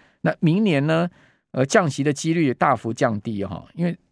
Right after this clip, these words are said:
非农业就业数字非常好啊，市场又不预期明年可能会降息，原先都预期明年会降息。那如果说明年利率再往四趴甚至更高的空间去走，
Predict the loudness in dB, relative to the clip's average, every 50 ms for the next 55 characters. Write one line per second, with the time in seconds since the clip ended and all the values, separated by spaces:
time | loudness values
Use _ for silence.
0 | _ -10 -2 0 0 2 2 0 0 0 0 0 0 0 0 -2 -2 -2 -2 -2
1 | -2 -2 0 -2 0 0 -2 -2 -2 -2 -2 -2 -2 -4 -4 -4 -2 -2 -2 0
2 | 0 -2 -4 -2 _ -4 -2 0 -2 -2 -2 -4 -6 -4 -2 -2 -2 0 0 0
3 | -2 -2 -2 -4 -2 -2 -2 -2 0 -2 -2 -2 -4 -6 -8 -4 -2 -2 0 0
4 | 0 0 0 -2 -2 -2 -4 -4 -4 -4 -2 -2 -2 -2 -2 -2 0 0 0 0
5 | 0 -4 -8 -12 -14 -14 -16 -20 -20 _ _ _ _ _ _ _ -2 -2 2 2
6 | 2 4 4 2 2 2 2 2 2 2 2 2 2 2 0 -2 -4 -4 -4 -2
7 | 0 0 0 2 4 4 4 4 0 -2 -6 -6 -4 -4 -4 0 0 0 0 0
8 | -2 -4 -2 -2 -2 -2 2 2 2 2 2 0 -2 -4 -2 -2 -2 -2 -2 -4
9 | -6 -6 -6 -8 -8